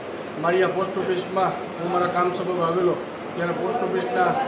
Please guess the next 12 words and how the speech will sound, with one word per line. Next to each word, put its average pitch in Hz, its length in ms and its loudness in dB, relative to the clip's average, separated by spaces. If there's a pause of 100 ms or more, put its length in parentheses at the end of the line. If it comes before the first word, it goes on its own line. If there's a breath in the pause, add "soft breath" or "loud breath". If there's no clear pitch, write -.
જવાબદાર 180 440 2
અધિકારીઓએ 175 600 0 (520)
જણાવેલ 185 320 4
કે 185 160 0
અત્રેની 180 540 -2
કચેરીનું, 185 440 0 (720)
અ, 160 400 2 (380)
computer 185 480 -2
connectivity 185 640 2 (460)
તથા 175 160 0
અન્ય 180 280 2
system 180 380 0